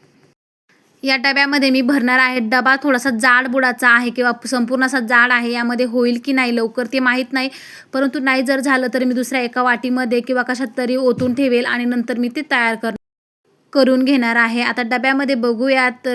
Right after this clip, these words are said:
कपामध्ये लवकर होते ता-, एकदम सेट की यामध्ये. तर मला असं वाटतं,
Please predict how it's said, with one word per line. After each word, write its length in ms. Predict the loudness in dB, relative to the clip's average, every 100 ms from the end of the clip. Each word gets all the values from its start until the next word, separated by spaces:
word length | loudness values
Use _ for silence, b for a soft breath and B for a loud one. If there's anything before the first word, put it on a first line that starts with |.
| -2
कपामध्ये 480 | -2 0 0 2 2
लवकर 300 | 2 0 0
होते 380 | 2 0 0 -2 -4 -2
ता-, 260 | 0 0
एकदम 320 | -2 -6 -4 -4
सेट 300 | 0 -2 -2 -2
की 100 | 0
यामध्ये. 460 | 2 0 -2 -4 -6 B B B -2
तर 160 | 0 2
मला 240 | 2 2
असं 220 | 0 0
वाटतं, 220 | 0 0